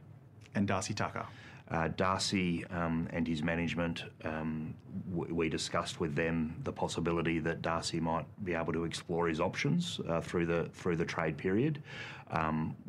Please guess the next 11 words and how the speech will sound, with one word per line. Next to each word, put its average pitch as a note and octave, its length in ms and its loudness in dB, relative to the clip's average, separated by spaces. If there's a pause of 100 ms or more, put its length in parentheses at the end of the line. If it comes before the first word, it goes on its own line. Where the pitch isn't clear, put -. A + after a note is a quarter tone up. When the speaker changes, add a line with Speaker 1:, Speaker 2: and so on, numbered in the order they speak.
(200)
Speaker 2:
we E2 240 4
agreed E2 540 2
that E2+ 100 4
if D#2+ 160 -2
a E2 40 0
mutually E2 460 2
beneficial D#2+ 800 0
outcome E2+ 440 -2
could - 160 -4
be E2 80 4
reached, E2 480 0